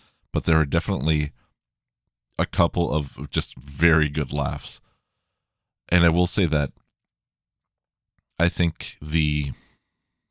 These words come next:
the actor who stole the show is probably Marty Feldman as Igor. He, you know, Marty Feldman has an interesting,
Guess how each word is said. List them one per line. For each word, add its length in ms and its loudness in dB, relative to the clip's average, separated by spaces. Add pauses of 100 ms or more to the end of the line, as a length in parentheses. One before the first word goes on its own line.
(380)
the 160 0
actor 300 2
who 100 0
stole 300 2
the 80 -2
show 320 -4 (1400)
is 420 0 (140)
probably 520 0
Marty 340 0
Feldman 500 -6 (240)
as 320 -4 (100)
Igor. 380 -4 (2000)
He, 640 0 (1160)
you 60 -2
know, 100 4
Marty 220 4
Feldman 440 0
has 240 2
an 120 0
interesting, 840 -2